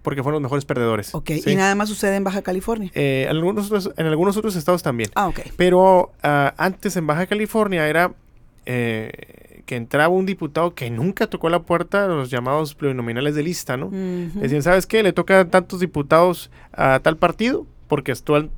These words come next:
Speaker 1: este es el porcentaje que sacaron".
Speaker 2: Sí, la cuota y
Speaker 1: Y,
Speaker 2: todo ese
Speaker 1: y
Speaker 2: rollo.
Speaker 1: pues entra uno de lista y uno, y el mejor perdedor de calle. Pero ¿por qué va a entrar alguien que ni siquiera te tocó la puerta, ni siquiera saludaste, ni siquiera te mostró
Speaker 2: Claro.
Speaker 1: tus propuestas,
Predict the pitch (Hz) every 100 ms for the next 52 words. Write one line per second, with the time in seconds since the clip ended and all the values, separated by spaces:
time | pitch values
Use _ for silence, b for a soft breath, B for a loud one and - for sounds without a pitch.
0 | - 160 139 - 165 147 147 127 143 139
1 | - 135 127 185 233 254 226 185 202 220
2 | 220 202 185 151 147 147 165 170 147 139
3 | 139 139 147 175 180 165 220 277 - 262
4 | - 175 180 190 165 151 139 160 170 147
5 | 147 147 120 117 - 156 180 180 220 247
6 | - 143 254 254 226 240 226 226 233 208
7 | 180 147 156 202 180 170 151 165 175 151
8 | 143 147 156 131 123 135 143 143 120 113
9 | 120 147 127 117 143 151 143 123 160 147
10 | 143 139 117 - 117 110 139 123